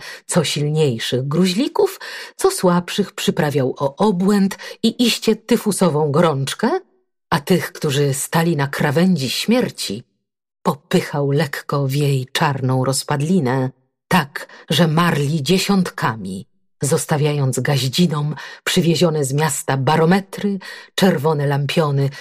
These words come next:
z chińskiej bibułki i przedmiot szczególnego tutaj pożądania, parasole. W halnej wichurze, rzadkiej w początkach lata, zawodzący smętek przeplatał się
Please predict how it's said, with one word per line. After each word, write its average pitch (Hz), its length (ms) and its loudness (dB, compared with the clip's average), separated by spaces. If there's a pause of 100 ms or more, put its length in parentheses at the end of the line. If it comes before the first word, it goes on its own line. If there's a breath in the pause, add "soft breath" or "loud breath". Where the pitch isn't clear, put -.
z - 80 -8
chińskiej 190 680 0
bibułki 233 760 -2 (480)
i 415 160 0
przedmiot 175 540 0
szczególnego 165 800 0
tutaj 165 320 -2
pożądania, 190 840 0 (480)
parasole. - 720 -4 (640)
W - 20 -2
halnej 160 680 2
wichurze, 143 640 -2 (460 loud breath)
rzadkiej 147 800 0
w - 80 -20
początkach 160 540 0
lata, 202 420 2 (420 loud breath)
zawodzący 156 600 2
smętek 208 840 0
przeplatał 208 720 -2
się 220 260 0